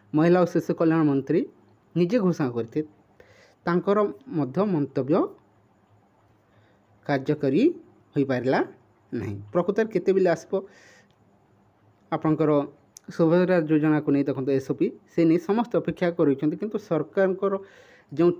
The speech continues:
ଚାଲ ରହିଅଛି, ତାକୁ ଦେଖନ୍ତୁ, ସମସ୍ତେ ନିଶ୍ଚୟ ବୁଝିବାକୁ ସମୟ ଲାଗିବ ନାହିଁ। ଆଶା କରାଯାଉଛି, ନିଶ୍ଚୟ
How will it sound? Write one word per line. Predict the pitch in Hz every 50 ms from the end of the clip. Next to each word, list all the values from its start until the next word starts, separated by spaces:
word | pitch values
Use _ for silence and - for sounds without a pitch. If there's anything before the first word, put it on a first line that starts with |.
| - -
ଚାଲ | 165 156 160 170 170 160
ରହିଅଛି, | 156 135 123 120 - - - 175 247 - - _ _ _ _ _ _ _ _ _ _ _ _ _ _ _ _ _ _ _ _ _ _ _ _ _
ତାକୁ | - 170 165 160 - 208 180
ଦେଖନ୍ତୁ, | 170 170 156 143 185 175 -
ସମସ୍ତେ | 170 165 180 196 190 - - 196 - - - _ - 156
ନିଶ୍ଚୟ | 156 135 - - - 214 196 160
ବୁଝିବାକୁ | 139 143 139 - 190 233 311 - - - _ _ _ _ _ _ _ _ _ _ _ _ _ _ _ _ _ _ _ _ _ _ _ _ _ 151 135 139 139 208 311 403 - - _ _ _ _ _ _ _ _ _ _ _ _ _ _ -
ସମୟ | - 165 156 156 156
ଲାଗିବ | 151 131 123 120 120 151
ନାହିଁ। | 202 214 151 98 98 - - - _ _ _ _ _ _ _ _ _ _
ଆଶା | - 160 170 - 240 220 226
କରାଯାଉଛି, | 233 226 226 214 202 214 208 202 208 - 233 208 160 156 165
ନିଶ୍ଚୟ | 170 175 175 - - 226 202 170